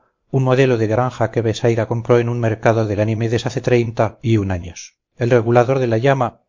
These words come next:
es una ruedecita de latón. Teo la gira hasta que el mechón se alza derecho, sin sombra propia, y la deja a setenta centímetros del blindaje del reactor. Todos saben que debe estar a más de un metro. La lámpara está más cerca. El abuelo respira.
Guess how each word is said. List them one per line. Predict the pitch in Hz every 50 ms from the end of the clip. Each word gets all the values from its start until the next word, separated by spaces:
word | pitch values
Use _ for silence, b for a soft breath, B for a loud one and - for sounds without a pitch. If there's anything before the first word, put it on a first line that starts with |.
| _ _
es | - 110 -
una | 135 127 123
ruedecita | 113 113 117 104 104 92 - 131 - - 123
de | 107 101
latón. | 98 101 - 104 90 87 - _ _ _ _
Teo | - 139 139 139
la | - 123
gira | - - - 131 120 117 107 95 - _ _
hasta | - - - 123
que | - 131 120
el | 113 110
mechón | 110 110 - - 127 117
se | - - 143
alza | 135 127 - - 123
derecho, | 117 113 123 120 - - 127 107 - _ _
sin | - - 139 123 113
sombra | - - 147 139 135 135 117
propia, | - 131 123 - - 107 - - _ _ _ _
y | - 123
la | 110 123
deja | 123 143 135 - -
a | 117
setenta | - 120 - - 120 117 - 117
centímetros | - 120 117 113 - 131 127 120 - 135 127 110
del | - 113 107
blindaje | 104 107 107 113 113 117 - - 113
del | 113 107
reactor. | 98 101 95 - _ _ - 90 - - _ _ _ _
Todos | _ 139 139 151 151 - -
saben | - 151 151 151 147 143 -
que | - 120
debe | 107 127 120 131 131
estar | 117 - - - 135 131
a | 127
más | 123 120 117 110
de | - 120
un | 113 104
metro. | 90 87 - _ - - _ _ _ -
La | 123 117
lámpara | 117 131 131 131 127 139 123 127
está | 120 117 - 123
más | 120 123 113 -
cerca. | - - 90 - - - - - _ _
El | _ - 117 110
abuelo | 104 - - 123 123 117
respira. | 113 107 - - 98 90 - - -